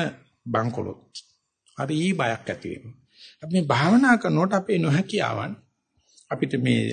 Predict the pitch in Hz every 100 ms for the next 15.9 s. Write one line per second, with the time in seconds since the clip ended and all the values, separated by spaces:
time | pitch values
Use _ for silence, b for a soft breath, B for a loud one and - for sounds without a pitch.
0 | - - - 131 135 131 117 - 147 139
1 | 143 135 139 131 127 131 135 131 131 135
2 | 123 139 127 120 120 117 - 113 - -
3 | 101 95 151 - _ b b b - -
4 | 156 139 143 120 131 151 135 135 123 120
5 | 120 120 117 110 110 107 110 95 104 123
6 | 208 202 B B B 127 156 160 151 151
7 | 147 147 131 131 135 - 120 117 120 107
8 | 107 101 98 139 185 B B _ - 151
9 | 143 151 127 135 131 123 120 - 110 -
10 | 98 101 117 220 - B B - 147 147
11 | 139 139 135 139 143 151 147 208 269 262
12 | 269 233 202 220 220 202 220 226 277 311
13 | - _ _ - - _ _ _ _ 147
14 | - 175 170 175 185 180 208 208 247 214
15 | 233 214 160 170 196 214 254 339